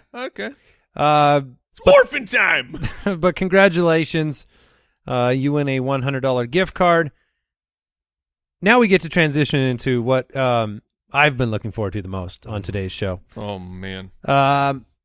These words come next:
Speaker 2: the Cleveland Browns beat the Pittsburgh Steelers last night, twenty-nine to seventeen.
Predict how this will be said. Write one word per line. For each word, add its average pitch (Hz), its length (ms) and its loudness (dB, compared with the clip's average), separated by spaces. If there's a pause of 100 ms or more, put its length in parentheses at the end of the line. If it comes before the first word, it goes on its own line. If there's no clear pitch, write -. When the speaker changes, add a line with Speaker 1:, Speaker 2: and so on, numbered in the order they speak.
(440)
Speaker 2:
the 180 200 4
Cleveland 240 420 2
Browns 196 440 0
beat 165 480 -6
the 170 180 -2
Pittsburgh 160 440 -2
Steelers 156 360 -2
last 139 200 -4
night, 139 220 -6
twenty-nine 147 1000 -4 (200)
to - 140 -8
seventeen. 156 960 -4